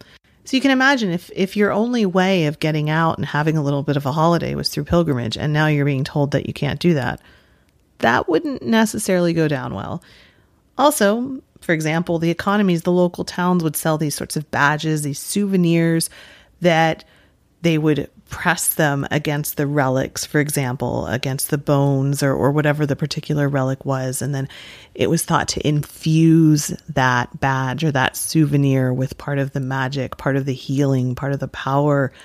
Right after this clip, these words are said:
of that saint.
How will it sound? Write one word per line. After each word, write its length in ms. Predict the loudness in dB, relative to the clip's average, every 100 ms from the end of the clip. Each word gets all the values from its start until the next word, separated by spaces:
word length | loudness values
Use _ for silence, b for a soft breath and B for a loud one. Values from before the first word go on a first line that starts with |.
| B B B B B 0
of 320 | 2 2 0
that 600 | 0 2 -2 -6 -14 -14 _ _ _ _
saint. 600 | -6 -4 -2 -4 -6